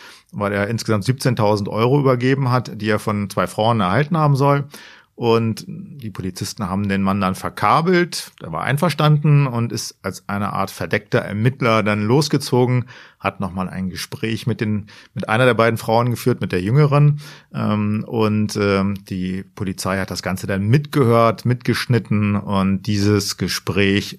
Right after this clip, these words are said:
ist dann auch so das Hauptbeweismittel im Prozess gewesen.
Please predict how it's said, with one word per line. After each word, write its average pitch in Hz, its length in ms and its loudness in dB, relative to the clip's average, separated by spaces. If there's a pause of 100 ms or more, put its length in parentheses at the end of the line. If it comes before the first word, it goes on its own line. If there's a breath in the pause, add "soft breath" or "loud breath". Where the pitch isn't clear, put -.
ist - 220 -4
dann 92 100 4
auch 87 240 -6
so - 80 -6
das - 220 -2
Hauptbeweismittel 92 880 0
im 95 160 -4
Prozess - 440 -6
gewesen. 73 540 -8